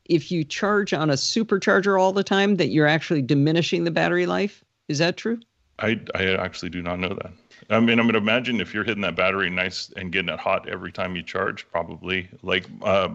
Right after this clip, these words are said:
Speaker 2: my oldest and her boyfriend, they're just traveling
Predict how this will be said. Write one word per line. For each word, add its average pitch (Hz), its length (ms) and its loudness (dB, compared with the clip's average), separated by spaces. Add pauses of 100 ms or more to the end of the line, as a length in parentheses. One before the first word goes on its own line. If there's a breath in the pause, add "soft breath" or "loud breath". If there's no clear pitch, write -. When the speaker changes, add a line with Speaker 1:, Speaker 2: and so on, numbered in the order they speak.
Speaker 2:
my 98 160 0
oldest 104 400 0
and 90 100 -8
her 90 60 -4
boyfriend, 95 580 -4
they're 104 300 2
just - 240 -8
traveling 90 680 -2